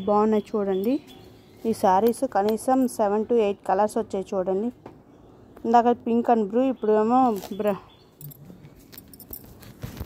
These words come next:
చూడండి చాలా చాలా కలర్స్ వచ్చాయి. గ్రే కలర్ ఉంది, అక్కడ గ్రే and పింక్ వచ్చింది, తర్వాత blue and పింక్ వచ్చింది, నెక్స్ట్ ఈ కలర్ వచ్చింది చూడండి, గ్రే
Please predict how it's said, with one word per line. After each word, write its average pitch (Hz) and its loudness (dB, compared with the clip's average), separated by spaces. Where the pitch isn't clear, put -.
చూడండి 240 0
చాలా 214 2
చాలా 226 0
కలర్స్ 202 -6
వచ్చాయి. 202 -8
గ్రే 233 8
కలర్ 233 2
ఉంది, 220 2
అక్కడ 208 -4
గ్రే 214 -2
and 220 0
పింక్ 214 -2
వచ్చింది, 202 -4
తర్వాత 196 -6
blue 233 6
and 214 0
పింక్ 214 -4
వచ్చింది, 202 -4
నెక్స్ట్ 202 -8
ఈ - -6
కలర్ 190 0
వచ్చింది 196 -4
చూడండి, 190 0
గ్రే 202 0